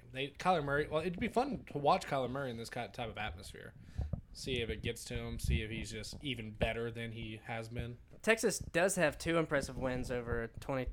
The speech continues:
Speaker 2: uh, twenty-second ranked U S C, thirty-seven fourteen, and then, uh, seventeenth ranked, uh, T C U, thirty-one sixteen. So,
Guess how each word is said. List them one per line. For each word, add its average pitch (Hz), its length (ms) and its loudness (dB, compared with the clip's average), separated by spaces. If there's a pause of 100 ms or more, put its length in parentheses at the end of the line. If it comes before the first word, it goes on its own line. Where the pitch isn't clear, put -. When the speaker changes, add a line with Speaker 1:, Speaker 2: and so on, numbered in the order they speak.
(140)
Speaker 2:
uh, 135 140 0
twenty-second 127 540 0
ranked 117 240 -2
U 123 180 -4
S 120 200 -2
C, 113 440 -6 (180)
thirty-seven 127 460 -4
fourteen, 170 640 0 (280)
and 135 180 0
then, 127 280 0
uh, 120 180 -2
seventeenth 151 540 0
ranked, 127 380 -2
uh, 117 360 -2
T 135 160 -6
C 123 160 -8
U, 117 540 -4
thirty-one 123 440 -4
sixteen. 123 460 -6
So, 156 300 2